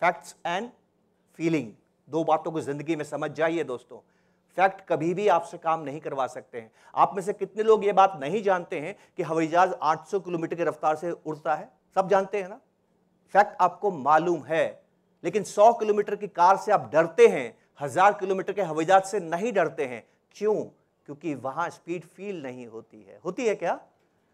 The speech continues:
इनफैक्ट, जो पहली बार हवाई जहाज में बैठता है, वो क्या बोलता है? खिड़की के बाहर देखते ही उड़-, उड़ता है कि खड़ा हुआ है?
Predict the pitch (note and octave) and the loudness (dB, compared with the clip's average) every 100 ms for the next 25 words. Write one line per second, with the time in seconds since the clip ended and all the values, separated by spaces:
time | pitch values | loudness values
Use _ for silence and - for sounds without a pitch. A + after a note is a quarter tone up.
0 | _ _ D3+ E3 F#3+ F3 F3+ C#3+ E3 F#3+ | _ _ -10 -2 -2 -2 -2 -2 0 0
1 | F#3+ E3+ D#3+ F3 E3 D#3+ C#3+ C#3+ F3+ E3 | 0 0 2 2 2 0 -2 -2 -4 -4
2 | E3+ F3+ F3 F3+ F3 D3+ E3+ E3 D#3 D#3 | -2 -2 -2 -6 -6 -10 -12 -2 0 0
3 | D3+ D3+ A#3 D3+ C#3+ D3 C#3+ D3 A3+ B3 | -4 -10 -6 -6 -6 -12 -14 -4 -4 -4
4 | C4+ G3 F3+ C3 A2 F#2 | -6 0 0 0 -2 -10